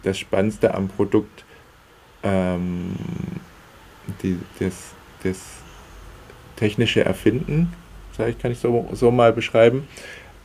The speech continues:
Was aber auch das Schwierigste ist, das dann nachher weiterzugeben. Weil also natürlich, ähm, wenn ich ein Kleidungsstück kaufen will, interessiert mich als Kunde ja eigentlich nicht, wie das entstanden ist und was da jetzt alles Tolles dahinter steckt,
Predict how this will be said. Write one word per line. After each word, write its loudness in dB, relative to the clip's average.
Was 6
aber 6
auch -2
das 0
Schwierigste 4
ist, 2
das 6
dann 4
nachher 2
weiterzugeben. -2
Weil 2
also -4
natürlich, 2
ähm, -2
wenn 0
ich -6
ein -6
Kleidungsstück 0
kaufen -4
will, 4
interessiert 0
mich 2
als 2
Kunde 4
ja 0
eigentlich 0
nicht, -6
wie -4
das -2
entstanden -6
ist -4
und -2
was -6
da 0
jetzt -2
alles -8
Tolles -8
dahinter -4
steckt, 0